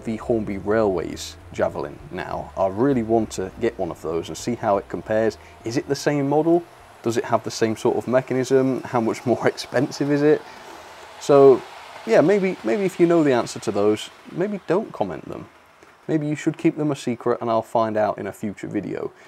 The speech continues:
I've looked on Hornby's website and they don't currently have any in stock, <laughs> so it may never happen, but if they do release a new set, maybe I should try it. Maybe. But for now, this will do it for the train set for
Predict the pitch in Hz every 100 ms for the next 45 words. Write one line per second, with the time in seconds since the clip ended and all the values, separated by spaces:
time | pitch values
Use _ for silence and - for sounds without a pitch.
0 | - - - 107 156 - 156 143 143 123
1 | 113 127 139 - 151 151 147 120 110 117
2 | 107 - 110 101 95 - 107 104 101 98
3 | 95 - 127 143 - - 135 156 143 190
4 | - - - - 160 135 131 123 113 -
5 | 113 - 151 165 - 131 135 - - -
6 | - 185 - 226 214 180 143 135 110 -
7 | - 117 113 101 - 139 - _ _ _
8 | _ - 170 175 180 170 180 - 185 113
9 | 76 - _ _ - 151 120 - - -
10 | _ - - _ - 185 170 202 180 139
11 | 185 - 156 - 135 139 127 - 139 127
12 | 104 98 131 127 113 127 165 - - 107
13 | 104